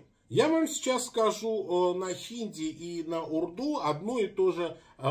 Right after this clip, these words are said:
предложение. Попытайтесь, э, так сказать, найти разницу. Мере channel ко subscribe каре аур лайк каре. Дханьявад. Теперь то же самое на урду.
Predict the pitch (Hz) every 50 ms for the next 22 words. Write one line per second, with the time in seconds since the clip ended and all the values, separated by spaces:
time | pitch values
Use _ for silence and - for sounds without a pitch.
0 | - - - 165 156 156 175 196 214 214 180 196 185 147 127 110 101 92 87 -
1 | - _ _ _ _ - - 165 165 - 175 - - 240 269 269 269 - 214 190
2 | - - - - 131 123 - 147 147 147 147 143 143 131 165 160 - - - 160
3 | 151 165 160 156 - - - - _ - 143 160 156 151 147 - - 185 185 180
4 | 170 - - - - _ _ - 120 131 170 180 165 139 117 107 101 92 - -
5 | - - 73 - - _ _ _ _ _ _ _ _ 147 175 208 262 320 349 -
6 | - - 233 226 233 254 294 294 277 - 214 214 240 240 - 196 202 208 - -
7 | - 196 170 175 185 226 226 - - - 170 160 160 214 247 - 165 170 185 214
8 | 254 233 160 156 156 160 - - - - 135 113 98 85 - - - _ _ _
9 | _ _ _ - - - 160 175 180 170 143 120 104 87 71 - - _ _ _
10 | _ _ _ _ _ _ _ _ _ _ _ _ _ _ _ _ _ _ _ _
11 | _ _ 139 139 135 220 269 285 - - 247 233 196 208 185 - 220 233 233 220
12 | 214 190 185 180 180 180 180 175 160 135 117 92 - -